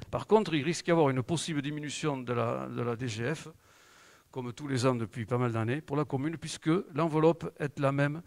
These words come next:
mais répartie différemment. Voilà, il est prévu un virgule treize million en deux mille vingt et un. Et nous avons, et, et nous estimons à un virgule onze, euh, on,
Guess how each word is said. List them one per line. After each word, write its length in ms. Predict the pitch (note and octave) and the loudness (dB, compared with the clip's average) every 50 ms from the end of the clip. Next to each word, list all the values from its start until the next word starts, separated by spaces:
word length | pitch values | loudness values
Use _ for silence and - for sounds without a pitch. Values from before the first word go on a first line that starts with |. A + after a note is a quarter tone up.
| - - - - - _ - | -14 -16 -18 -20 -20 _ 0
mais 180 | C#3 E3+ F3+ - | 0 0 2 0
répartie 580 | D3+ B2 D3 D3 - C#3+ B2+ - - D#3+ E3+ C#3 | -2 -2 -2 0 0 -2 -4 -2 -6 -8 -8 -8
différemment. 600 | B2 D#3 - - E3+ C#3 C3+ B2 A2 G2+ G#2 G2+ - _ _ _ _ _ _ _ _ _ _ _ _ _ _ _ - - - - - - - - - | -8 -10 -2 0 2 2 2 2 0 -2 -4 -8 -12 _ _ _ _ _ _ _ _ _ _ _ _ _ _ _ -16 -16 -16 -18 -20 -20 -18 -6 -2
Voilà, 240 | C3 B2 A2 A2+ - | 0 0 0 0 -4
il 100 | - A#2 | -6 -6
est 60 | A#2+ | -6
prévu 460 | A#2 - B2+ A#2+ A2+ A#2 C3 B2+ C#3 - | -6 -6 -6 -6 -6 -6 -6 -6 -6 -6
un 200 | C#3+ C#3 C#3+ C#3+ | -6 -6 -4 -6
virgule 400 | B2+ A2+ B2 A2+ A#2 C3 B2+ A#2+ | -6 -8 -10 -10 -8 -6 -6 -6
treize 320 | A2+ - - B2+ B2 G#2 A2+ | -8 -6 -6 -6 -6 -6 -6
million 480 | B2 C#3 C3 C3 C3 B2+ A#2+ A2+ A#2 - - - - - - - - - _ - | -6 -4 -2 -2 -2 -2 -2 -4 -8 -12 -16 -16 -18 -18 -18 -20 -20 -20 _ -6
en 80 | A#2+ | -6
deux 100 | B2 B2+ | -4 -4
mille 180 | A#2+ C3 A#2 A#2+ | -2 -2 -2 0
vingt 200 | A#2 A2 G#2 - | -2 -2 -4 -4
et 80 | A#2+ A#2 | -4 -2
un. 180 | A#2 C#3+ E3 E3+ - _ _ _ _ _ _ _ - - - - _ _ _ _ _ _ _ _ _ _ _ _ _ _ _ _ _ _ _ _ _ _ _ _ _ _ _ _ _ _ _ _ _ - _ _ - | -2 -4 -6 -10 -14 _ _ _ _ _ _ _ -20 -18 -18 -20 _ _ _ _ _ _ _ _ _ _ _ _ _ _ _ _ _ _ _ _ _ _ _ _ _ _ _ _ _ _ _ _ _ -20 _ _ -8
Et 60 | D3+ | -4
nous 140 | C#3+ D3+ C3+ | -2 0 2
avons, 320 | C#3+ C#3+ C#3 D3 C#3+ D3 - | 2 2 2 0 0 0 0
et, 260 | D3+ C#3+ C#3+ C#3+ C3+ | 0 2 2 0 0
et 40 | D3 | -2
nous 160 | C#3+ C3 B2 | -2 -2 -2
estimons 500 | D3 - - C#3+ C3+ C#3+ D#3+ F3 F3 E3+ | -2 -2 -2 -2 0 2 2 2 2 2
à 220 | D3 C#3 D3 - E3 | 2 2 2 2 0
un 60 | E3 | -2
virgule 340 | D#3 C3+ C#3+ C3 B2+ C#3 C#3+ - | 0 -2 -2 -2 -2 -2 -2 -2
onze, 520 | - D#3 D#3+ D#3+ D#3 D3 C#3 A#2+ C#3 D#3 - - C#3+ | -2 -2 -2 -2 -4 -6 -8 -8 -8 -10 -10 -8 -6
euh, 380 | D3+ C3+ B2 A#2+ B2 B2 B2+ C3 C3+ - - _ - | -4 -4 -2 -2 -4 -4 -6 -8 -10 -12 -12 _ -8
on, 180 | D#3 D#3 D#3 | -6 -6 -6